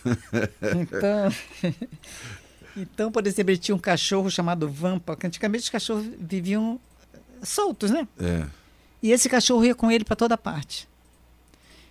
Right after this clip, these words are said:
Speaker 1: Vampa?
Speaker 2: O Vampa.
Speaker 1: Uhum.
Speaker 2: Esse, esse Vampa, às vezes chegava no, nos cafés, antes do meu avô e os amigos dele, "Freitas Pinto tá chegando, porque o Vampa já chegou."
Speaker 1: Uhum.
Speaker 2: Então, tudo que ele dizia,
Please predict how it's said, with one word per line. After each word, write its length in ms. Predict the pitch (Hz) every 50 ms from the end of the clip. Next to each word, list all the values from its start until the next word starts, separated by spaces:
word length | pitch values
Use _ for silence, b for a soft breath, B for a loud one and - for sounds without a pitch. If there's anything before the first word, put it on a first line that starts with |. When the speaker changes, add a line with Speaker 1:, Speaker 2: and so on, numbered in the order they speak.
| b b _ _ _ _
Speaker 1:
Vampa? 500 | 76 71 73 104 110 104 87 - 76 71 - _ - -
Speaker 2:
O 80 | 175
Vampa. 520 | 170 160 175 175 165 147 - - - 135 - - _ _ _ B B B
Speaker 1:
Uhum. 220 | B 73 71 - 202
Speaker 2:
Esse, 220 | 214 202 - 220 -
esse 300 | 202 214 202 208 - 208
Vampa, 680 | 165 160 190 226 254 262 233 - - 190 170 175 - - _ _ _ _ _ _ _ _ _ _ _
às 160 | 190 185 185 196
vezes 220 | 208 214 208 -
chegava 420 | - 226 214 190 202 202 190 196 190
no, 200 | 180 180 185 -
nos 480 | 180 165 160 156 156 151 151 143 - -
cafés, 640 | - 185 165 - - - 208 214 208 180 170 - - - -
antes 260 | 214 247 240 - 220
do 80 | 214 214
meu 160 | 202 220 220
avô 320 | 220 190 170 - 202 208
e 60 | 220 220
os 120 | 196 190
amigos 300 | 214 196 190 214 202 196
dele, 340 | 175 208 202 175 190 185 175 175
"Freitas 380 | - - 202 190 - 196 180 -
Pinto 260 | - 214 202 - -
tá 100 | - 208
chegando, 460 | 185 - - 214 190 175 196 202 196 196
porque 120 | - -
o 80 | 202 175
Vampa 280 | 170 196 196 190 214 190
já 100 | 175 208
chegou." 540 | 190 - - 226 214 202 202 180 170 175 143 - -
Speaker 1:
Uhum. 420 | 92 90 87 - 80 80 82 - 85 85 B B B B B B
Speaker 2:
Então, 240 | - 208 - 254 247
tudo 300 | - - - 339 311 285
que 80 | - 294
ele 100 | 277 233
dizia, 480 | 202 214 214 185 170 - 202 202 190